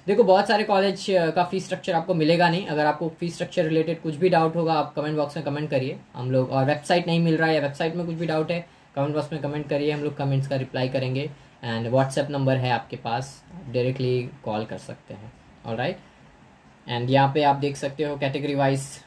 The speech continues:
जो भी है नाइंटी फ़ाइव के around जा रहा है, नाइंटी फ़ाइव, नाइंटी फ़ाइव के नीचे जा रहा है, तो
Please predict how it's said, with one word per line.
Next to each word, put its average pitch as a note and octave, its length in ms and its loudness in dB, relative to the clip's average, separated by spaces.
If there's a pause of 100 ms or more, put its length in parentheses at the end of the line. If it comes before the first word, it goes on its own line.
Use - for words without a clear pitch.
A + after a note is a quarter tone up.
(380)
जो C3 220 0
भी C#3 120 2
है C3 160 4
नाइंटी C3 260 -2
फ़ाइव C3 260 -2
के C#3+ 60 0
around A#2+ 260 0
जा A#2+ 120 0
रहा A2+ 100 0
है, A#2+ 60 -2
नाइंटी B2 260 -4
फ़ाइव, C3+ 160 0
नाइंटी B2+ 220 -4
फ़ाइव B2 180 -4
के B2+ 60 -6
नीचे B2 300 -6
जा G#2 160 -2
रहा C3+ 100 -4
है, - 240 -16 (160)
तो C3 120 0